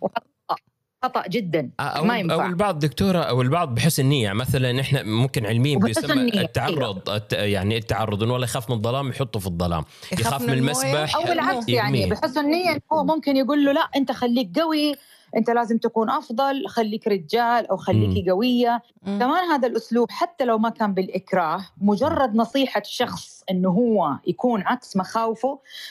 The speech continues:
Speaker 1: هذا شيء مؤذي جدا للإنسان، لأنه هو
Speaker 2: مم.
Speaker 1: فعلا ما يقدر.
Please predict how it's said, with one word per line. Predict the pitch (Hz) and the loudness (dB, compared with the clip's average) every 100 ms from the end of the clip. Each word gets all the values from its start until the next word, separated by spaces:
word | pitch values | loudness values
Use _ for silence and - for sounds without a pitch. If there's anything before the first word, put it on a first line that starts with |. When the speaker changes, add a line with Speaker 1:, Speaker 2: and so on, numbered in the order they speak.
| - | -4
Speaker 1:
هذا | 254 233 | 0 0
شيء | 214 247 214 | 0 0 2
مؤذي | 220 240 202 196 | 2 2 0 -2
جدا | 220 180 156 | -2 -2 -2
للإنسان، | 175 165 - 151 160 143 131 131 | -2 -2 0 -2 0 0 -2 0
لأنه | 185 190 220 214 | 0 2 4 4
هو | 196 254 | 4 2
Speaker 2:
مم. | |
Speaker 1:
فعلا | 95 233 247 196 | 2 0 0 -2
ما | 151 151 | -2 -2
يقدر. | 143 | -2